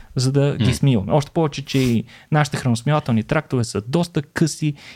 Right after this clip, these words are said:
Speaker 1: и слаби в сравнение с тези на други животни и ние трябва да намерим начин да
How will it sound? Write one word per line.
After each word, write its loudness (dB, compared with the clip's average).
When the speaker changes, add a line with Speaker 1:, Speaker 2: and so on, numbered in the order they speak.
Speaker 1:
и 2
слаби 2
в -14
сравнение 0
с -10
тези 0
на 4
други 2
животни 2
и 0
ние 4
трябва 4
да 4
намерим 2
начин 0
да 0